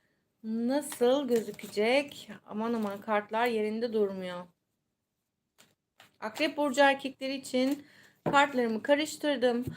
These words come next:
Akrep Burcu erkekleri Mayıs ayının ilk haftası için kartlarımı kestim. Ve Mayıs ayının ilk haftasında sevgili Akrep Burcu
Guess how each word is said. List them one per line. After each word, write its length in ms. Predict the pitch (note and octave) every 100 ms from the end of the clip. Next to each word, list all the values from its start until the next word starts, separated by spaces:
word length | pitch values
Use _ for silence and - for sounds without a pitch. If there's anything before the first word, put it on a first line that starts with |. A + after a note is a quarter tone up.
| - _
Akrep 400 | A#3+ B3 D#4 F4
Burcu 240 | D#4 C4 B3
erkekleri 960 | A3+ A3 G#3 - G3 F#3 G3+ C4 C#4+ - _ _ -
Mayıs 400 | A#3 C#4 F#4+ F4
ayının 600 | C4+ A3+ A3+ C4+ D4 - _ - - - _ -
ilk 240 | F4+ F4+
haftası 440 | D4 C4+ B3 A#3+ B3
için 460 | A3+ - G#3+ B3+
kartlarımı 640 | C4 B3+ A#3+ A#3 G#3+ G#3
kestim. 640 | G#3 C#4+ D4 - C#4+ C#4+ C#4+ _ _ _ _ -
Ve 260 | B3+ B3 -
Mayıs 360 | G#3+ B3 C#4 -
ayının 300 | A#3 G3+ G#3+
ilk 240 | B3+ C4+ C4+
haftasında 640 | B3 - G#3+ G#3 G3 G#3
sevgili 500 | A3 B3+ B3 A3+ A3
Akrep 460 | G#3 A3 - B3+ -
Burcu 280 | G#3+ G3+